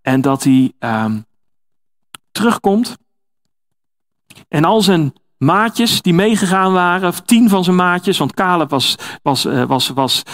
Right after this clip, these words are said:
eh, was ook een goeie, ehm, maar tien van zijn maatjes die zeggen van, "Oh, dat land kunnen we niet binnenkomen en ook al belooft God het, dit gaat echt niet lukken, daar wonen reuzen." En,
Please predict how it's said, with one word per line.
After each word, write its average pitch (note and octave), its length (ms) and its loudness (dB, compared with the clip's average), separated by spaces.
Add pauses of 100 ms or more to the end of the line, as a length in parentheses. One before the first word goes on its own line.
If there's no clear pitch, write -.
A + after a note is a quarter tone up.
(160)
eh, B2 100 -10
was B2 160 -2
ook G3 100 0
een F#3+ 60 -2
goeie, E3+ 340 0 (340)
ehm, C#3 360 0
maar - 420 -8
tien B3 200 4
van G3+ 140 2
zijn F3+ 140 2
maatjes F3 440 0
die C#3+ 140 -2
zeggen C#3+ 300 0
van, D3 140 -6
"Oh, D#3+ 320 4
dat D3+ 160 -2
land D#3+ 240 2
kunnen D#3 220 0
we D3+ 60 2
niet D3+ 120 2
binnenkomen C#3+ 720 2
en D3+ 180 -2
ook D#3+ 140 0
al E3+ 80 0
belooft E3 380 2
God E3+ 220 0
het, D3 240 -2
dit D#3+ 160 2
gaat - 200 -2
echt E3+ 200 -6
niet F3 160 2
lukken, E3+ 400 2
daar E3 100 0
wonen F3+ 300 2 (200)
reuzen." F3 840 2
En, F3 120 -2